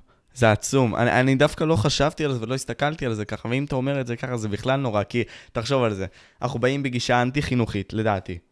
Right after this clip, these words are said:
עוד פעם, כשהם מנסים ללמוד בבית ספר. אנשים יימאס להם כבר מללמוד. הם יהיו עצלנים, כי עצלנים, אתה יודע,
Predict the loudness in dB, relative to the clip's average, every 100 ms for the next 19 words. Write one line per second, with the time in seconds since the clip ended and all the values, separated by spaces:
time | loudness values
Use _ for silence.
0 | _ -6 -4 -6 -6 -4 -2 -2 -2 -2
1 | 0 2 0 0 0 0 0 -2 -4 -4
2 | -8 -10 -16 -16 _ _ -4 -2 0 0
3 | 2 4 4 2 -2 -2 0 0 2 2
4 | 0 2 0 -2 -4 _ -2 4 6 4
5 | 4 0 2 -2 -4 -2 -2 0 0 0
6 | 0 0 -2 0